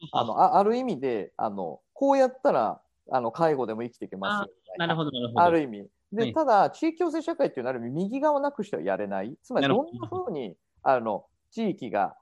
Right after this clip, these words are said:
Speaker 2: まあ、
Speaker 1: うん。
Speaker 2: 共に生きて、まあ、それって絶対幸せとか、
Speaker 1: うん。
Speaker 2: 生き生きとかやりがいとか、生き生きって言っていいかわかんないけど、
Speaker 1: うん。
Speaker 2: まあ、とにかくそこらにこう、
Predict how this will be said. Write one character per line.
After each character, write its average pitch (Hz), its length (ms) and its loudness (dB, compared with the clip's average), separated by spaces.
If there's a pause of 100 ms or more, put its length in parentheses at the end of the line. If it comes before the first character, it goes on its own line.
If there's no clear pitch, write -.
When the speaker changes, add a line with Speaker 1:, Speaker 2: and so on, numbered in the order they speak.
(120)
Speaker 2:
ま 160 80 0
あ、 147 40 0
Speaker 1:
う - 20 -18
ん。 - 20 -2
Speaker 2:
共 175 220 2
に 180 160 -2
生 - 100 -14
き - 20 -12
て、 - 140 -8
ま 170 80 0
あ、 - 20 2
そ 254 160 2
れ 294 80 2
っ 285 40 -4
て - 200 -18
絶 139 220 -4
対 143 80 -4
幸 196 380 2
せ 196 120 0
と 190 100 -6
か、 175 320 -6 (220)
Speaker 1:
う 151 40 -8
ん。 - 20 -2
Speaker 2:
生 127 180 0
き 95 80 -8
生 95 140 -12
き - 60 -20
と 120 100 -4
か 117 80 0
や 117 140 2
り 143 120 -2
が 139 120 4
い 139 60 -2
と 139 80 -6
か、 95 100 -8
生 127 120 -10
き - 20 -20
生 277 160 -4
き - 20 -16
っ - 20 -20
て - 20 -20 (140)
言 123 100 -4
っ 110 40 -10
て 107 60 -2
い - 20 -2
い - 40 -8
か - 100 -8
わ 104 60 -12
か 123 120 0
ん 120 60 -4
な 101 80 -4
い 95 40 -6
け 101 60 -12
ど、 127 60 -6
Speaker 1:
う - 20 -6
ん。 - 20 0
Speaker 2:
ま 247 60 2
あ、 233 40 0
と 311 120 -2
に 269 100 -4
か 131 100 -2
く 101 60 -10
そ 143 140 -4
こ 160 120 2
ら 156 80 0
に 156 100 -8
こ 127 220 -2
う、 - 40 -20